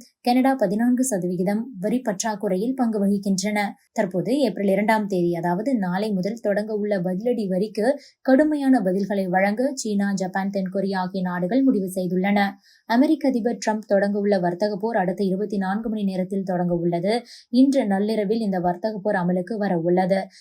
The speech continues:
இந்த வர்த்தக போர் இந்தியா மீதும் தொடுக்கப்பட்டிருக்கிறது.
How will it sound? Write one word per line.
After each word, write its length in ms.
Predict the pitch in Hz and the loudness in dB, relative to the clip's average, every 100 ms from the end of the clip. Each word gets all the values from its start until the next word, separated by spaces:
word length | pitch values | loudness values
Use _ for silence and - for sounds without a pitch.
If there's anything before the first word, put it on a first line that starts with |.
| - | -4
இந்த 300 | 240 262 277 | 4 6 6
வர்த்தக 380 | 220 196 214 202 | 0 -2 -4 -4
போர் 220 | 196 220 | -4 -2
இந்தியா 400 | 190 185 202 214 | 0 -2 -2 -2
மீதும் 300 | 190 185 220 | -2 -2 -4
தொடுக்கப்பட்டிருக்கிறது. 1080 | 208 190 202 190 175 185 185 196 196 202 202 | -2 -2 -4 -6 -2 -2 0 2 4 4 2